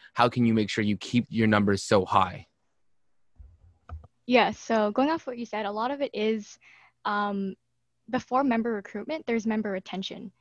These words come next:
Speaker 2: So making sure that the members from last year, um, still continue to keep up with the club. So definitely, um,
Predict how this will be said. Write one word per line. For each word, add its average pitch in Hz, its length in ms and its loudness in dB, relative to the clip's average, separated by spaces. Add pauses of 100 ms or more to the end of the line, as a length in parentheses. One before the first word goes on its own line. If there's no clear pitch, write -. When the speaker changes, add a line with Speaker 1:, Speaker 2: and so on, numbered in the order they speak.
Speaker 2:
So - 120 -4
making 247 260 2
sure 233 200 0
that 208 120 -4
the 220 60 -4
members 208 400 -4
from 202 260 -6
last 190 400 -10
year, 294 260 -4 (400)
um, 202 340 -2
still - 280 -4
continue 226 480 -2
to 202 60 -4
keep - 220 -10
up 196 180 -6
with 202 120 -14
the 196 80 -14
club. 202 300 -6 (320)
So 240 240 0
definitely, 254 640 -2
um, 202 340 -2